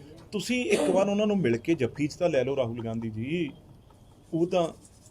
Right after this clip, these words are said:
ਤੁਹਾਡਾ ਆਪਣਾ ਪਰਿਵਾਰ ਆ, ਉਹ ਕਿਤੇ ਕੋਈ ਕਿਤੇ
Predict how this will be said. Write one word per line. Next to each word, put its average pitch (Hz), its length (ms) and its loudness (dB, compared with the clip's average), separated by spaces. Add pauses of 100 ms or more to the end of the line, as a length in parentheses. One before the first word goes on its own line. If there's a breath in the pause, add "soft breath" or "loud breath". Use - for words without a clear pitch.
(260)
ਤੁਹਾਡਾ 135 280 0
ਆਪਣਾ 143 300 0
ਪਰਿਵਾਰ 110 460 0
ਆ, 104 100 -6
ਉਹ 208 180 -2
ਕਿਤੇ 190 260 0 (340)
ਕੋਈ 185 120 -2
ਕਿਤੇ 190 360 0